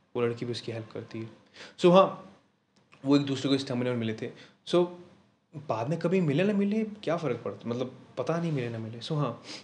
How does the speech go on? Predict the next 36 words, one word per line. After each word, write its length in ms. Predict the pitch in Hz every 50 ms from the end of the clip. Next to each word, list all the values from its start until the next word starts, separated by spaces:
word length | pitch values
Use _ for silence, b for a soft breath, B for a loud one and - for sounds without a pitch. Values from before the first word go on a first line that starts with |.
| B B - _ -
कभी 160 | 160 185 208
लोग 240 | 190 175 175 160 139
लाइफ 260 | 127 117 120 - -
में 100 | 147 139
कैसे 300 | 131 127 127 - - 147
आते 280 | 135 127 123 120 - 131
हैं 80 | 127
आपके 420 | 120 117 - - - 135 131 127 117
दोस्त 380 | 110 117 117 123 120 - -
के 80 | - 127
तौर 260 | - 120 117 117 117 -
पे, 180 | 127 123 120 117 - - - -
आदमी 240 | 110 113 113 120 120
के 60 | 123
तौर 120 | 117 113
पे, 100 | 117 135
मतलब, 260 | 131 127 123 131 - -
आपकी 340 | - 110 113 - - - 143
सच्ची 280 | - 123 110 - -
में 180 | 160 160 143 113
लाइफ 220 | 110 110 123 -
टर्न 400 | - - - 117 127 139 139 139
करके 320 | 135 - - 104 - - -
चले 180 | - 110 110
जाते 240 | 104 98 98 - 107
हैं। 280 | 104 107 - - _ _ _ _
मतलब 180 | 131 135 143 139
आपको 100 | 147 151
पता 320 | 147 - - 131 - 139
भी 120 | 127 123 117
नहीं 100 | 113 110
होता, 180 | 101 98 110
एहसास 340 | 107 107 - - 113 127 123
भी 100 | 120 120
नहीं 100 | 110 107
होता। 300 | 104 101 - 110 107 B